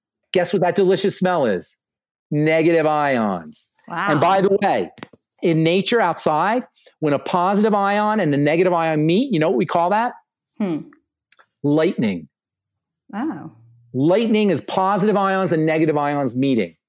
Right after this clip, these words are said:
Speaker 1: And when you do it in the cell or in the tissue, you get miniature lightning. And that's why all my alpha hydroxy acid products, back bar and front end, our Truth Energizing Exfoliator, I call it an energizing exfoliator for a reason. Uh,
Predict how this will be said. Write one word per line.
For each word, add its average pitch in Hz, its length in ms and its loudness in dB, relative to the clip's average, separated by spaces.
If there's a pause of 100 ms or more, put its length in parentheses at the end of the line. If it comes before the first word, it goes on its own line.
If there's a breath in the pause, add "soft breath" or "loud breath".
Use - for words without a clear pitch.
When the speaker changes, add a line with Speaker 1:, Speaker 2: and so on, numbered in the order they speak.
(680)
Speaker 1:
And 170 180 0
when 170 120 2
you 160 140 2
do 208 220 2
it 190 60 2
in 175 140 2
the 151 60 0
cell 226 600 0
or 180 80 0
in 151 80 0
the 135 60 0
tissue, 175 640 0 (200)
you 160 140 0
get 180 200 2
miniature 185 480 2
lightning. 104 420 -4 (460 loud breath)
And 143 160 0
that's 190 220 0
why 170 180 2
all 185 320 2
my 226 160 2
alpha 214 280 0
hydroxy 190 500 0
acid 170 260 -2
products, 151 380 -2
back 170 400 -2 (100)
bar 190 420 0
and 180 280 0
front 196 340 0
end, 147 400 0 (440 soft breath)
our 139 120 -2
Truth - 320 -2
Energizing 180 500 0
Exfoliator, 151 680 2
I 139 40 -4
call 147 200 0
it 127 60 0
an 131 140 -2
energizing 185 600 0
exfoliator 156 460 0
for 151 100 0
a 160 40 2
reason. 160 440 0 (800 soft breath)
Uh, 135 180 0